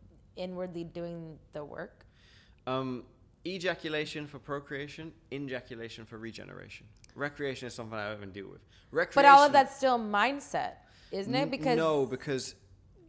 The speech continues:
Speaker 1: you're still
Speaker 2: okay.
Speaker 1: ejaculating.
Speaker 2: I'll give you an, I'll give you an example. Um, if you are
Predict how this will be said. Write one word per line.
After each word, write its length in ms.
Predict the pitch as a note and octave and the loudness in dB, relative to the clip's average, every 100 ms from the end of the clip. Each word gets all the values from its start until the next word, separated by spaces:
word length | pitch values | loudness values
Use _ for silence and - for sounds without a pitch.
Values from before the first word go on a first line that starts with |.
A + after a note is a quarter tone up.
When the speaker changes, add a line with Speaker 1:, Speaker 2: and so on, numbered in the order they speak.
| - | -10
Speaker 1:
you're 160 | A3 A#3 | -6 -4
still 200 | C#4 C#4+ | 0 2
Speaker 2:
okay. 120 | C#4 | 2
Speaker 1:
ejaculating. 720 | F#3+ - A#3+ C4 - G3 D3 | 0 4 6 4 0 -6 -6
Speaker 2:
I'll 60 | C#3 | -4
give 160 | D3+ C#3 | -6 -6
you 40 | |
an, 180 | C3 B2 C3 | -8 -8 -8
I'll 80 | B2 | -8
give 180 | C3 | -8
you 40 | B2+ | -10
an 40 | A#2+ | -10
example. 320 | G#2 A2 G#2+ - - - - - - - | -12 -16 -18 -20 -20 -20 -20 -20 -16 -6
Um, 280 | B2+ B2 B2 - - - - - - | -6 -6 -12 -20 -20 -20 -20 -18 -12
if 240 | D#3+ - | -12 -12
you 320 | E3+ G#3 G3 | -14 -12 -10
are 540 | - C#3+ C3+ B2 A#2 | -6 -4 -4 -6 -10